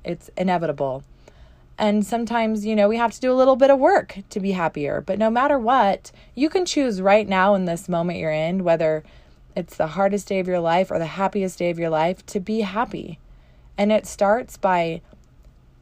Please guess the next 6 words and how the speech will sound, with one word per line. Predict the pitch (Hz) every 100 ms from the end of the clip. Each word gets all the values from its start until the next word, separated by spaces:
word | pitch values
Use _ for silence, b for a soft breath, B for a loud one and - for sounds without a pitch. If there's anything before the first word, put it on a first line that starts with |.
| - - -
checking | - - 220 240 220
off | 196 185 180 -
what | 165 165 170 170 -
you're | 165
grateful | 151 147 143 -
for, | 139 143 135 127 -